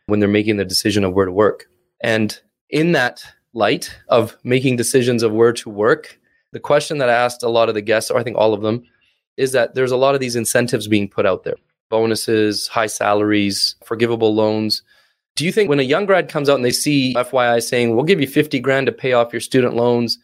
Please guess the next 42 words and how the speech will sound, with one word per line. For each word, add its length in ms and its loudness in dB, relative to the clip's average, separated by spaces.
I 80 0
don't 100 2
know 80 0
exactly 360 0
how 100 2
the 80 0
process 420 0
works. 360 2
I 100 2
apologize, 640 0
but 220 0
the 100 -4
term 260 -2
is 120 2
forgivable 560 0
loan. 260 0
I 80 -8
imagine 380 -2
you 60 -6
don't 160 2
have 140 -2
to 80 -14
pay 140 2
the 100 0
money 240 2
back 260 0
other 220 2
than 180 -2
you 100 -4
gotta 120 2
work 240 0
there. 180 -6
Do 80 0
you 60 2
see 160 -4
that 160 2
as, 200 0
like, 180 -2
leverage 420 0
for 140 0
the 80 -2
student, 540 -2